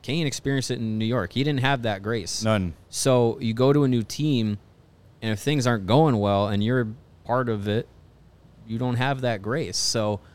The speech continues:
Speaker 1: yeah, why not let the, the season play out a little bit, give yourself the full rehab, uh, period of time, and then there's gonna be teams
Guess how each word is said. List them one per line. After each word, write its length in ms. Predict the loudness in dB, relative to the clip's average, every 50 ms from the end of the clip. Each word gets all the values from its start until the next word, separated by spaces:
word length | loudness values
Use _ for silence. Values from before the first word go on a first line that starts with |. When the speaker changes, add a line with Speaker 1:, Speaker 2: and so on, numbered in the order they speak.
| -20 -20 -20 -20 _ _ -6
Speaker 1:
yeah, 160 | -4 -2 -2
why 300 | -2 0 0 0 2 2
not 260 | 2 2 2 0 0
let 260 | 0 0 0 0 -2 -2
the, 360 | -2 0 0 0 -2 -4 -6 -8
the 480 | -6 -4 -2 -2 -2 -2 -4 -6 -10 -12 -10
season 420 | -6 -4 -2 -2 0 0 0 -2
play 200 | -2 -2 0 0
out 160 | 0 0 0 0
a 40 |
little 240 | 0 0 -2 -2 -2
bit, 320 | -2 -2 -4 -4 -4 -4 0
give 200 | 0 0 2 2
yourself 460 | 0 -2 0 0 0 0 -2 -2 -4
the 120 | -6 -6
full 540 | -6 -6 -6 -2 0 2 2 2 2 0 -2
rehab, 560 | -4 -4 -2 -2 -2 -2 -2 -2 -2 -4 -6 -10 -16 -20 -20 -20 -20 -20 -20 -20 _ -4
uh, 240 | -2 -2 -2 -2 -4
period 280 | -4 -4 -2 -2 -2 -2
of 60 | -4
time, 400 | -4 -4 -4 -2 -2 -4 -6 -8 -10 -16 -20 -20 -20 _ -8 -4
and 180 | -2 0 2
then 300 | 2 2 2 2 0 -2 -6 -10 -8
there's 260 | -4 -2 -2 -2 -4 -8 -14 -20 -20 -12
gonna 180 | -8 -6 -6 -4
be 120 | -4 -6
teams 520 | -6 -6 -4 -4 -2 -2 -4 -4 -6 -10